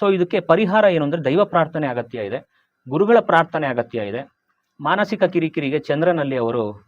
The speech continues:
ಪ್ರಾರ್ಥನೆಯನ್ನ ಮಾಡ್ಲಿ. ಹಾಲು, ರುದ್ರದೇವರಿಗೆ ಹಾಲಿನ ಅಭಿಷೇಕ ಮಾಡಿಸೋದಾಗ್ಲಿ, ತದನಂತರವಾಗಿ,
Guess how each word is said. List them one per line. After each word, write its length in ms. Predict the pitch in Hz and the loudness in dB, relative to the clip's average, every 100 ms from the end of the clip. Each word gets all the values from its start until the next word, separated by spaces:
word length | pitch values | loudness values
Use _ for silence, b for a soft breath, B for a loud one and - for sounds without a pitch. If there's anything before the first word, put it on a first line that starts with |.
| _ | _
ಪ್ರಾರ್ಥನೆಯನ್ನ 500 | - 135 135 147 135 | -6 -6 -4 -6 -4
ಮಾಡ್ಲಿ. 420 | 113 110 104 110 - _ | -4 -4 -4 -6 -10 _
ಹಾಲು, 520 | - 135 147 131 120 - _ _ - | -4 -2 0 0 -4 -6 _ _ -10
ರುದ್ರದೇವರಿಗೆ 500 | 135 143 139 123 113 | -6 -6 -4 -4 -6
ಹಾಲಿನ 320 | 110 123 120 | -6 -6 -6
ಅಭಿಷೇಕ 300 | 110 117 113 | -8 -10 -8
ಮಾಡಿಸೋದಾಗ್ಲಿ, 720 | 110 107 104 107 104 101 104 - _ _ _ _ _ - | -8 -8 -12 -12 -12 -12 -14 -16 _ _ _ _ _ -4
ತದನಂತರವಾಗಿ, 1040 | 139 143 135 135 127 123 127 123 123 | -2 -2 -2 0 2 0 0 -2 -4